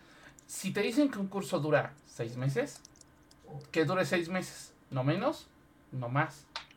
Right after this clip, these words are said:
Ajá. O sea, sí creo que estos cursos hay una seriedad en eso, en que duren lo que tengan que durar. Ajá. Entonces, creo que es algo importante y es algo que tienes que cuidar, porque obviamente, pues, si dura más,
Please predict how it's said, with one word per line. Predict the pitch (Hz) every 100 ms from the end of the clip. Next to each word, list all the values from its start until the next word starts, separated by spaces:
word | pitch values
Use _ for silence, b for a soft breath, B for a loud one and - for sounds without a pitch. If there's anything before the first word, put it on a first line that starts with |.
| _ -
Ajá. | 135 131 139 B B B -
O | 143
sea, | 170 156
sí | - 190
creo | 202 202 196
que | 196 170
estos | - 196
cursos | - 170 180 180 175
hay | 165
una | 175 151
seriedad | 156 131 135 160
en | 160 151
eso, | 139 185
en | 185 139
que | 135
duren | 143 214 190 131
lo | 120
que |
tengan | 135 120 117 113
que | -
durar. | - - - - - - - - -
Ajá. | - 135 131 139 B B B B
Entonces, | 160 151 175 139
creo | 180 190 190
que | 214 220 202 196 B B
es | - 165
algo | 185 180 196
importante | 170 147 135 170 165 170
y | 165
es | 139
algo | 165 151 -
que | 151
tienes | 139 147 151
que | - 143
cuidar, | 151 151 -
porque | 151 139
obviamente, | 143 175 170 160 170
pues, | 139 120
si | 139 131 -
dura | 202 196
más, | 185 175 202 -